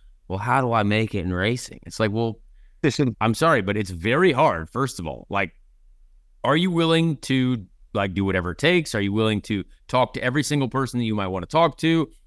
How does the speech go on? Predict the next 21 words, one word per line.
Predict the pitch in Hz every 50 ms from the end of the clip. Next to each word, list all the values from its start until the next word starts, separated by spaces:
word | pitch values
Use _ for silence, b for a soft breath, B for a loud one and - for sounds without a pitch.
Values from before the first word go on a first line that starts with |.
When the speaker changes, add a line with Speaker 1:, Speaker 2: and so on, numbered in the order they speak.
| - - - - - -
Speaker 1:
It's | 120 110 -
very, | - 90 107 127 139 131
like, | 127 110 101 - - - - - - - - _ _ _ _ _ _ -
talk | 156 165 143 -
to | 135
everyone | 147 190 220 247 226 226 214
in | 202
your | 196 185
network | 170 165 160 - 156 156 147 - - -
and | 117 117 123
then | 117 120 117
talk | - - 170 170 - -
to | - -
every | 202 196 220 190
single | - 190 180 170 143
person | - 160 156 - - 156 -
in | 143 131 120 104
their | 127 160 170 151
network | 127 120 110 98 110 110 101 -
as | 113 104 92
well, | 98 123 131 123 107 90 - -